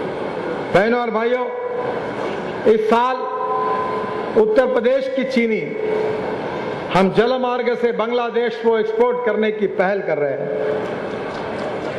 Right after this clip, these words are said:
मेरा विश्वास है जिससे हमारी लॉजिस्टिक कॉस्ट कम होगी। अगर रोड से जाने के लिए दस रुपए खर्चा लगता है, रेलवे से जाने के लिए अगर छह रुपए लगता है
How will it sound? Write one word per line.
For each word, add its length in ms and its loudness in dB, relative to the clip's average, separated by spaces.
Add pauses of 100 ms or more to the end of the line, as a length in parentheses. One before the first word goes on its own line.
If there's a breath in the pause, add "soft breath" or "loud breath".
(180)
मेरा 220 6
विश्वास 480 0
है 120 0 (1400)
जिससे 340 6
हमारी 300 0
लॉजिस्टिक 640 0
कॉस्ट 300 2
कम 120 2
होगी। 300 -4 (1800)
अगर 180 2
रोड 280 2
से 200 0
जाने 340 0
के 120 0
लिए 160 2
दस 240 -2
रुपए 260 2
खर्चा 320 0
लगता 280 0
है, 440 -2 (1400)
रेलवे 420 4
से 160 2
जाने 320 0
के 140 2
लिए 100 2
अगर 140 2
छह 240 2
रुपए 260 0
लगता 340 0
है 120 -2